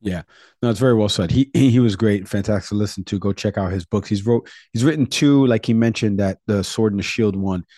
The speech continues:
is being adapted into a series for Disney Plus. I'm excited to check out what that will look like. Uh, before we sign off here, uh, and you're listening to this episode on Thanksgiving week,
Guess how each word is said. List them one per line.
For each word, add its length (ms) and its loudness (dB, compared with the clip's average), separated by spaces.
is 140 -2
being 280 2
adapted 440 -2
into 260 -2
a 40 0
series 420 0
for 160 -8
Disney 320 -2
Plus. 320 -4
I'm 80 -8
excited 360 -6
to 60 -14
check 300 -6
out 240 -6
what 180 0
that 180 2
will 140 2
look 260 0
like. 320 -2
Uh, 300 2
before 320 0
we 120 4
sign 280 0
off 260 0
here, 420 4
uh, 180 0
and 140 2
you're 100 4
listening 340 0
to 100 -6
this 240 -2
episode 480 0
on 100 -2
Thanksgiving 580 -2
week, 280 0